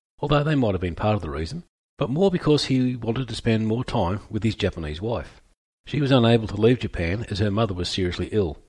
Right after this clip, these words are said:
So whenever Simpson signed on for another tour, he'd receive thirty days leave, which he used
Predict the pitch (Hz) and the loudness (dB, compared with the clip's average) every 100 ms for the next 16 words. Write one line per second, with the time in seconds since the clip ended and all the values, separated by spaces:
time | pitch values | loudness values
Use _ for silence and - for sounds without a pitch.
0 | _ _ _ _ _ - 110 117 165 156 | _ _ _ _ _ -6 -2 0 0 0
1 | - 139 - 107 127 113 107 101 110 147 | 0 0 -2 -4 0 0 2 0 -2 -4
2 | - 107 110 92 - 120 95 - - 117 | -4 0 2 2 0 0 -2 -4 -2 0
3 | 101 - 98 95 - 107 101 85 82 85 | 0 0 0 0 0 0 2 0 0 -2
4 | 110 87 71 - _ _ _ 113 104 95 | -2 -4 -6 -16 _ _ _ -6 -4 -2
5 | 101 120 98 156 | 0 0 0 -2